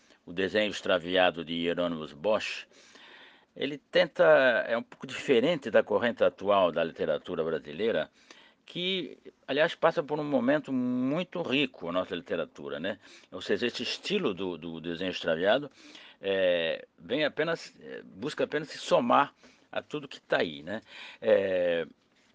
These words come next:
mistura um pouco o monólogo interior, o discurso indireto livre, o fluxo de pensamento, a escrita automática, um pouco como se fala no dia a dia, a vida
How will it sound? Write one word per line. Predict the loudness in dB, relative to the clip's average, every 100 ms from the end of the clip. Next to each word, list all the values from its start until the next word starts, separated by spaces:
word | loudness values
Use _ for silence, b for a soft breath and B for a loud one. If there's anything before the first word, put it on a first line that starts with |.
| -20 -14
mistura | -12 -4 -2
um | -2
pouco | 0 2 2 0
o | -2
monólogo | 0 4 4 4 2
interior, | 0 0 2 2 2 4 4
o |
discurso | 0 -4 -6 -8 -6
indireto | 0 2 2 2
livre, | -4 0 0 -2 -6 -8 B B B
o | -14
fluxo | -8 -8 -8
de |
pensamento, | -4 -2 0 0 2 2 2 -2 -6
a |
escrita | -6 -6 2 2
automática, | 2 -2 -2 -2 -4
um | -6
pouco | 0 0 0 -8 B B B B
como | -4 -2 -4
se | -8 -12 -8
fala | 0 4 4 2
no | -2
dia | 0 0
a |
dia, | 2 0 2
a | 2
vida | -2 0 0